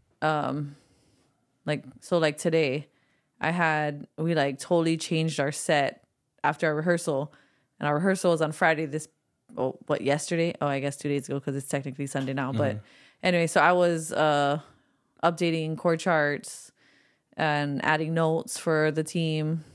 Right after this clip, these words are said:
Speaker 1: Um, I usually like to include notes so everyone's on the same page. So I was doing the chord charts, song sheets, sending it out to everybody, making sure everyone has everything they need for tomorrow, thinking through the songs. So yeah, I've been,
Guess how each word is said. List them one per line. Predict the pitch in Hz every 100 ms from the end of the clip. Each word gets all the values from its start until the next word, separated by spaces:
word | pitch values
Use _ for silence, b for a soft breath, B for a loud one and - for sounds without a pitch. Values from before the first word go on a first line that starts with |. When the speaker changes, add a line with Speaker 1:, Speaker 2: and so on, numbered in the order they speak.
| B - -
Speaker 1:
Um, | 151 151
I | 151
usually | 165 165 160
like | 156
to | -
include | 156 - 151
notes | 147 143
so | - 143 139 -
everyone's | 135 143 143
on | 135
the | 143
same | 143
page. | 143 135 135 B B B
So | - 190
I |
was | 165
doing | 151 151
the | 143
chord | 156 147
charts, | 156 143 -
song | - 151 147
sheets, | - 151 139
sending | 147 151
it | 147
out | 143 139 -
to | -
everybody, | 143 143 139 143 143
making | 143 151 151
sure | - 147
everyone | 143 139 143
has | 151 143
everything | 143 147 151
they | 147
need | 143 139
for | 147
tomorrow, | 147 156 143 139 135 143 b b b b _
thinking | 165 156
through | 156 151
the |
songs. | 151 151 147 160
So |
yeah, | 185 156
I've | 143
been, | 156 147 -